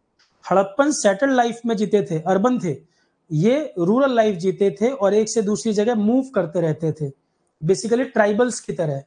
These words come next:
कबीले वालों की तरह, tribals की तरह। ठीक है, इसके बाद सिक्स हंड्रेड बीसी ये लोग move करते करते आ गए, गंगा तक आ गए।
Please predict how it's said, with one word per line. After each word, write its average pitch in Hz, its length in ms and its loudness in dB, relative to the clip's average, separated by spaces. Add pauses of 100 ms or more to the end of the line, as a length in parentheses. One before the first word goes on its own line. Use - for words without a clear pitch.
(220)
कबीले 220 300 2
वालों 180 260 0
की 165 100 -6
तरह, 156 180 -4
tribals 190 420 0
की 170 120 -8
तरह। 156 260 -8 (880)
ठीक 202 140 0
है, 233 120 0 (1120)
इसके 302 260 0
बाद 233 460 0
सिक्स - 460 -4
हंड्रेड 247 380 2
बीसी 214 580 -2 (120)
ये 185 160 4
लोग 233 220 2
move 240 380 4
करते 240 320 2
करते 202 520 0 (280)
आ 196 180 6
गए, 226 240 0
गंगा 202 360 2
तक 196 200 -6
आ 151 80 -4
गए। 143 220 -10